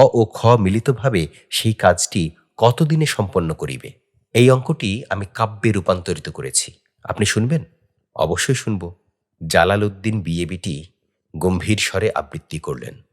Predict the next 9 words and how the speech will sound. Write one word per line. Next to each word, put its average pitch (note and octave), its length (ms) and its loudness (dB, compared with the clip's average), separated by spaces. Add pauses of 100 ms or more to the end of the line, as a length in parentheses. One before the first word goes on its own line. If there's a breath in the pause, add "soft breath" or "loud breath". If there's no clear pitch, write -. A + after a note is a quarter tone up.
(520)
"করিম C3+ 420 6
রহিম C3 320 2
ছিল A#2+ 420 4
সহোদর F#2+ 560 0
ভাই, D#2 420 -4 (520)
করিমের G#2 460 2
যে F2 140 -4
শক্তি C#3+ 640 -4 (160)
রহিমের F#2 400 0